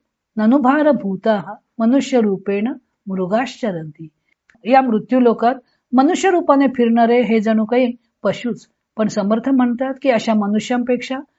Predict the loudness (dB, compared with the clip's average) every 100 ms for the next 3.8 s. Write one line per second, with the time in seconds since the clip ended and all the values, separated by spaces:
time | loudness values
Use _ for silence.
0 | _ -8 -4 -4 -4 -2 -2 -2 -6 -8
1 | -12 _ _ _ -2 0 2 0 0 0
2 | 0 2 2 0 -2 0 0 4 4 4
3 | 2 0 -2 -2 -4 -4 -8